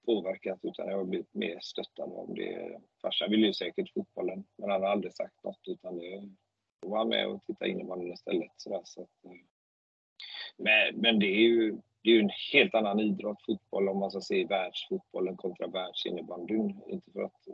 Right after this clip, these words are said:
förringa våran idrott, i, våran egen idrott, men om man ska se i världen så är vi ju ganska mycket mindre än fotbollen. Och ser man både ekonomiska möjligheter och vad, vad allt det skulle, så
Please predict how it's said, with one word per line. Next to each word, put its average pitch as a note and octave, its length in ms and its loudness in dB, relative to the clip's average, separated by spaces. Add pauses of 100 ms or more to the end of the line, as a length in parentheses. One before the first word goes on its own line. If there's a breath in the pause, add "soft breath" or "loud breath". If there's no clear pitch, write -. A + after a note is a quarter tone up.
(120)
förringa F#2 300 2
våran F#2+ 260 0
idrott, F2 360 -4
i, G2 260 -2 (140)
våran F#2+ 240 0
egen G2+ 280 0
idrott, G#2+ 360 0
men F#2+ 100 -6
om F#2+ 80 -8
man F#2 100 -10
ska - 160 -20
se F#2+ 80 2
i F2+ 60 2
världen F#2+ 380 0
så - 160 -6
är G2 120 0
vi F#2+ 140 -2
ju F#2 380 -4
ganska - 220 -8
mycket - 220 -4
mindre G2 280 -4
än - 60 -12
fotbollen. - 540 -8
Och - 100 -12 (960 loud breath)
ser A2+ 120 6
man G#2 300 2
både F#2+ 200 -2
ekonomiska G2 680 -2
möjligheter G2 600 0
och G2 60 -4
vad, G2+ 300 -2
vad G#2 120 -4
allt F#2 140 -6
det G2 120 -4
skulle, F#2+ 240 -8 (100)
så G2 300 -8